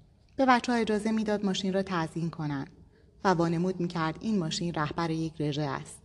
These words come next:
ولی الان این فولکس واگن قدیمی تأثیری روی من نداشت. تقسیم بندی داشت خراب می‌شد،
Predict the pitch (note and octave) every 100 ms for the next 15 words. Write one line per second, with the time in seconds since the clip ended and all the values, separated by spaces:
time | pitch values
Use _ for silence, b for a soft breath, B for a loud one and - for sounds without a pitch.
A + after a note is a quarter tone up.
0 | _ - - _ b b b b b F4
1 | E4 C#4 B3 C4 C4 A#3+ A3 G#3+ - G#3+
2 | A#3 A#3 G#3+ F#3 F3+ F#3+ G3+ F3 E3 G3
3 | G3 F#3 F#3+ F#3 F3+ F3+ D#3+ D3+ B2+ -
4 | - B B B B - C4+ - B3 A#3+
5 | A#3 B3 B3+ - F#3 E3+ F3 D#3 D3+ C#3